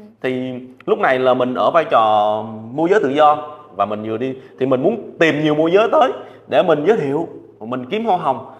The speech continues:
nhưng mà mình giới thiệu hoài thì chưa bán được. Cứ đưa tới, đưa tới cùng phối hợp với nhiều môi giới nhưng chưa bán được.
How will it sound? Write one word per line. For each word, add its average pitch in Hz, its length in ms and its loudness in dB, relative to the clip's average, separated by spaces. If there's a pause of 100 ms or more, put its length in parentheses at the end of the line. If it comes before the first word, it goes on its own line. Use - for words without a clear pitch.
(160)
nhưng 170 200 -4
mà 139 140 2
mình 127 320 -6
giới 208 160 0
thiệu 139 360 -4
hoài 135 300 -2
thì 123 200 -8 (960)
chưa 208 100 4
bán 208 160 4
được. 156 120 0 (640)
Cứ 208 120 4
đưa 175 260 4
tới, 180 260 4
đưa 175 220 -2
tới 170 240 4
cùng 117 160 -4
phối 165 80 -4
hợp 123 120 2
với 147 80 -8
nhiều 131 140 -4
môi 120 160 -8
giới 147 260 0
nhưng 139 100 -10
chưa 139 100 -6
bán 147 120 -4
được. 110 120 -4